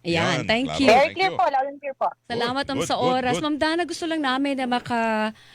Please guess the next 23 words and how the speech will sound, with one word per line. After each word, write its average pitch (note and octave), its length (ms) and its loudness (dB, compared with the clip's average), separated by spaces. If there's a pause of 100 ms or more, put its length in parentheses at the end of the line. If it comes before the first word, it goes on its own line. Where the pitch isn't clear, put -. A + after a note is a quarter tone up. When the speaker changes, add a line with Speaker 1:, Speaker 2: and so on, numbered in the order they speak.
(140)
Speaker 1:
ah, G3+ 240 0
kuha B3 320 2
ng A3+ 160 -4
update G#3 400 -2
sa F#3 400 0
kung A3 160 -2
mer-, G#3 320 -2
meron G3+ 320 2
man - 0 -
kayong F#3+ 320 0
ginawang F#3 320 2
investigasyon F3 960 -2
Speaker 2:
Mm. G#3+ 320 -6
Speaker 1:
doon C#4+ 240 2
sa - 160 -2
lumalabas G#3+ 720 0
na, E3 480 0 (400)
ah, F#3 240 2
s-, - 160 -8
pakikipagsabwata F3+ 1400 -2
ng E3+ 160 -2
ilang F#3+ 320 0
immigration, G3+ 960 -2